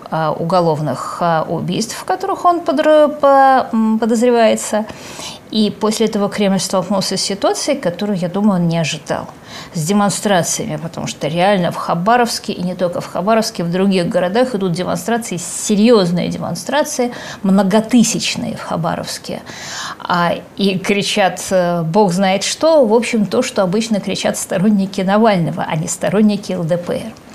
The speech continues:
В чём обвиняется Фургал? А, вот, э, там уже появились сведения о несколько убийств. Э, в частности, значит, некий Зоря, а, спа-, Фургал и Зоря,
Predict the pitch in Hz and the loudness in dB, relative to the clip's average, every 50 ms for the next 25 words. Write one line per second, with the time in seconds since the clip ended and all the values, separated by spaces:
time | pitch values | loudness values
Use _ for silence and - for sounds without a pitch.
0 | - - - - - - - - - - - - 381 453 440 381 294 233 262 262 | -10 -10 -8 -8 -8 -8 -8 -10 -10 -6 -2 0 2 4 4 4 4 6 6 6
1 | 269 285 277 254 262 - 240 220 - - 208 175 - - 185 - - - - - | 6 6 6 4 4 2 2 2 2 0 -2 -2 -2 -4 -6 -6 -8 -10 -12 -14
2 | - - - - - - - - - - - - 190 185 185 175 175 180 190 - | -16 -18 -20 -20 -18 -16 -14 -14 -14 -10 -4 -2 0 2 2 2 2 0 -2 -2
3 | 180 214 233 226 226 - - - - - 220 208 202 214 - - - 208 196 196 | 0 -2 -2 -2 -2 -6 -6 -4 -2 0 0 0 0 -2 -4 -4 0 2 2 2
4 | 185 170 180 190 175 180 - 180 180 170 165 156 - - - - - - 180 170 | 2 2 0 -2 -2 -2 -2 -2 0 0 -2 -2 -4 -4 -4 -4 -4 -2 -2 -2
5 | - - 240 330 453 440 - 415 403 381 285 247 233 226 214 - - 190 170 175 | -2 -2 0 -2 -2 -2 -2 -2 0 2 4 4 4 4 2 0 -4 -6 -6 -4
6 | - 180 175 170 180 - - 269 349 - - - - - - - 269 254 240 240 | -4 -4 -4 -2 -2 -4 -4 -4 -4 -6 -8 -10 -12 -10 -4 0 2 2 4 4
7 | 233 220 220 - - - 262 269 262 - 226 214 - - - 185 170 175 175 170 | 2 0 -2 -2 -2 0 0 0 0 0 -2 -2 -2 -4 -6 -6 -4 -4 -4 -4
8 | - - 170 - 190 185 170 185 - 185 185 226 311 381 427 392 381 370 - - | -6 -6 -4 -4 -4 -4 -4 -4 -6 -6 -4 -2 -2 0 0 -2 -2 -4 -8 -14
9 | - - - - - - - - - 175 180 - - - - 277 320 320 277 247 | -16 -16 -16 -16 -16 -12 -6 -4 -2 -2 -2 -2 -2 2 4 6 6 8 6 4
10 | 226 - - - 226 214 208 220 240 226 202 - - 202 190 185 220 294 339 330 | 2 0 -2 -2 -2 0 2 2 4 4 2 2 0 -2 -2 0 2 2 2 4
11 | 294 254 220 190 - | 4 4 4 2 0